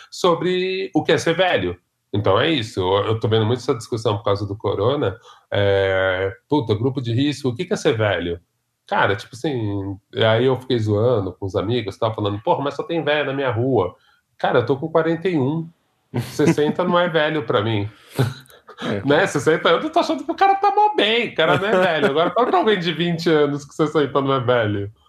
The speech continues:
Speaker 2: Exato.
Speaker 1: Né?
Speaker 2: Não, pra alguém de
Speaker 1: Tipo
Speaker 2: vinte anos, você é mega velho já, né?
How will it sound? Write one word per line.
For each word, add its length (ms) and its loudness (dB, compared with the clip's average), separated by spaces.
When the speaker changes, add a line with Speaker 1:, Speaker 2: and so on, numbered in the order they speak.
Speaker 2:
Exato. 280 4
Speaker 1:
Né? 180 4
Speaker 2:
Não, 140 4
pra 120 0
alguém 160 4
de 60 4
Speaker 1:
Tipo 120 2
Speaker 2:
vinte 80 4
anos, 140 2
você 240 0
é 60 4
mega 300 2
velho 300 0
já, 220 -6
né? 120 -14